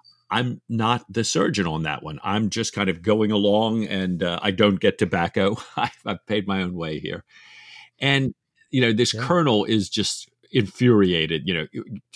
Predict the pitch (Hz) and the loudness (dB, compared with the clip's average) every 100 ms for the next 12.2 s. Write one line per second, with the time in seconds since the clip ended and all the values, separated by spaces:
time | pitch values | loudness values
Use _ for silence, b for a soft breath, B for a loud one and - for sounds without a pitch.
0 | - 120 98 95 90 92 82 - - 123 | -8 -2 0 0 0 -4 -2 -4 2 4
1 | 107 - _ b b b - 95 90 87 | 4 0 _ b b b -6 -2 0 0
2 | 87 101 90 90 - 80 80 - 85 76 | 0 0 0 -4 -6 -6 -6 -8 -10 -10
3 | - - - - 120 98 110 107 101 90 | -14 -16 -8 0 0 2 4 4 4 2
4 | 98 101 - 113 104 110 95 90 87 - | 0 0 0 -2 0 -2 -2 -2 -8 -4
5 | 107 - - - 117 104 95 92 - 92 | -4 -4 -6 -2 0 2 0 -2 -2 0
6 | 117 101 - - 135 113 104 95 101 104 | 2 0 -2 0 2 2 2 4 4 4
7 | 98 87 87 101 95 107 92 90 85 82 | 0 -4 -4 0 2 4 2 0 -4 -4
8 | 82 71 71 - 107 90 82 - - - | -6 -8 -8 -4 -2 -2 -4 -6 -8 -8
9 | - 101 135 - 69 69 71 69 - 76 | -2 -2 -2 -4 -10 -12 -14 -16 -20 -20
10 | 80 - 80 76 95 98 123 - 80 - | -20 -14 -12 -10 -8 -6 -6 -8 -10 -10
11 | 80 87 110 131 78 - B B B 131 | -12 -4 0 2 0 -4 B B B 0
12 | 143 | 0